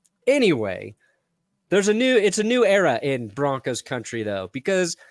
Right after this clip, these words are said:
our quarterback is a G D leader. This is a guy who brings Jerry Jeudy in, and, uh, late last night or early this morning,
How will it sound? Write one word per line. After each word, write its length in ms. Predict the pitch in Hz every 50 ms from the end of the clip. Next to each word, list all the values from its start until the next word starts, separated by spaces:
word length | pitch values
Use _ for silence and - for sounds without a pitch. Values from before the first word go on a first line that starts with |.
| - _ _ _ _ _ _ -
our 220 | 165 202 233 254
quarterback 800 | 247 - - 220 233 240 220 190 139 127 117 107 110 127 - _ - - _
is 200 | 160 160 151 156
a 100 | 147 135
G 420 | 123 107 - 135 160 180 180 180
D 460 | 160 143 156 156 156 156 160 165 151 -
leader. 760 | - 131 120 113 117 123 135 135 135 120 113 95 85 80 _ _ _ _ _ _ _ _ _ _
This 140 | 127 143 170
is 140 | 190 196
a 60 | 226 220
guy 560 | 190 208 190 180 175 165 165 170 185 208 214 _ _ _ _ _ _ _ _
who 100 | 156 151
brings 500 | 127 139 165 180 190 214 233 240 214 196
Jerry 340 | 165 190 196 208 214 233 233
Jeudy 440 | 180 175 196 202 202 208 240 233 190 - -
in, 460 | 175 151 143 135 123 131 156 190 190 - _ _
and, 600 | 170 165 160 160 165 160 160 160 151 151 147 139 - - -
uh, 180 | 139 143 143 139
late 320 | 143 170 220 240 214 -
last 280 | 165 190 208 196 - 220
night 240 | 208 202 208 208
or 80 | 196 123
early 240 | 175 180 196 196 190
this 180 | 180 175 -
morning, 400 | - 175 170 175 180 190 190 202